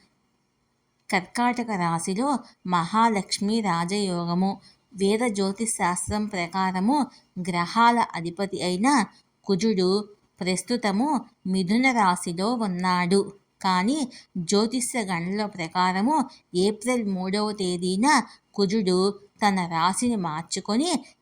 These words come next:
కర్కాటక రాశిలోకి ప్రవేశిస్తాడు. జూన్ నెల వరకు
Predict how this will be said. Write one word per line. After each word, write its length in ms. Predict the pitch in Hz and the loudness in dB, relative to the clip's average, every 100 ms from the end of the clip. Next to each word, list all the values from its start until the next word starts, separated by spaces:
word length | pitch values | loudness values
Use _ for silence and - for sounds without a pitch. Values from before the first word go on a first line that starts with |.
| - | -4
కర్కాటక 640 | 185 170 - 240 247 247 208 170 | -4 -2 0 0 0 -4 -4 -2
రాశిలోకి 640 | 165 - 175 175 175 320 - - _ _ | -2 -4 -4 -4 -2 -4 -4 -8 _ _
ప్రవేశిస్తాడు. 1040 | 190 190 196 226 226 190 - 170 160 170 196 - - _ 196 170 208 | -2 0 0 0 -2 -8 -4 -4 -2 0 0 0 -10 _ -8 -4 0
జూన్ 260 | 240 277 240 | 2 2 2
నెల 160 | 202 190 | 0 2
వరకు 400 | 190 180 180 | 0 -2 -2